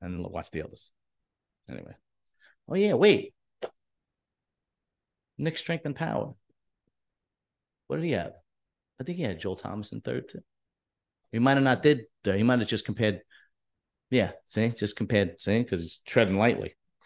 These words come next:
'Cause he knows I'm coming. All right, maybe not him. He's got, like, a gazillion.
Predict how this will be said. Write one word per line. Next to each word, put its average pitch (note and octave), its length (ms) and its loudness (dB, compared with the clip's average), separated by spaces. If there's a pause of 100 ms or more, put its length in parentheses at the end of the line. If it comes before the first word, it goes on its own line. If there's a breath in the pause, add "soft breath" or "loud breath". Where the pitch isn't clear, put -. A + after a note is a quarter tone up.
(100)
'Cause G2 100 -2
he G2 60 6
knows A2+ 160 10
I'm F#2+ 100 4
coming. A2 300 -2 (580)
All - 80 2
right, F2+ 100 0
maybe - 180 -4
not - 160 -8 (340)
him. - 220 -12 (220)
He's - 120 -10
got, - 140 -10
like, - 120 -10
a - 40 -6
gazillion. - 520 -2